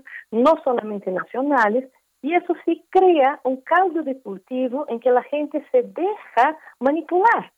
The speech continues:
porque cree que está haciendo un bien, aunque el bien sea el mal, ¿no? Hay este punto que no justifica, pero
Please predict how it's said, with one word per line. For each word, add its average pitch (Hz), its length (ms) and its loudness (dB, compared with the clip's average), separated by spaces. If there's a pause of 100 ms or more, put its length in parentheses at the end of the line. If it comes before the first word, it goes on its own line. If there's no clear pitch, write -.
(240)
porque 285 380 -4
cree 381 220 -2
que 370 100 -6
está 302 200 -2
haciendo 302 340 0
un 277 180 0
bien, 254 420 -2 (180)
aunque 262 360 0
el 233 80 -2
bien 226 340 -4
sea 180 300 0 (380)
el 180 140 0
mal, 269 300 -2 (380)
¿no? 254 260 -6 (300)
Hay 320 240 2
este 285 220 -6
punto 294 440 -4
que 254 360 4 (160)
no 277 220 -2
justifica, 294 960 -4 (200)
pero 262 280 2